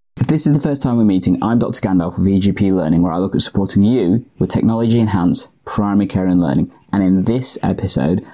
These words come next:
I'm gonna be speaking to Professor Helen Atherton from the University of Warwick, who's gonna be telling us about her research in terms of video consultations and the evidence behind them,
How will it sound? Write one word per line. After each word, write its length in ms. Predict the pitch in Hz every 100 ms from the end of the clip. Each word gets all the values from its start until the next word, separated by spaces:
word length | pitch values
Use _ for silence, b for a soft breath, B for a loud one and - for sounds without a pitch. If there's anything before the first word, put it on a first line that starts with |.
| B
I'm 140 | 104
gonna 60 | 117
be 60 | 113
speaking 260 | 110 104
to 80 | 95
Professor 420 | 101 - 92 -
Helen 320 | 92 104 113
Atherton 580 | - 98 - - 78 92 B B
from 140 | - 98
the 40 |
University 460 | 101 101 95 - 92
of 100 | 90
Warwick, 380 | 76 78 - B B
who's 80 | 98
gonna 140 | 110
be 80 | 107
telling 420 | 104 123 110 104
us 120 | 80
about 340 | 101 - 98 -
her 180 | 107 117
research 500 | 98 95 85 90 -
in 100 | 90
terms 280 | - 87
of 80 | 92
video 280 | 87 104 104
consultations 800 | - 101 - - 90 90 101 104 - B
and 160 | 220 170
the 60 |
evidence 320 | 170 156 139 131
behind 480 | 104 107 92 92
them, 160 | 92 104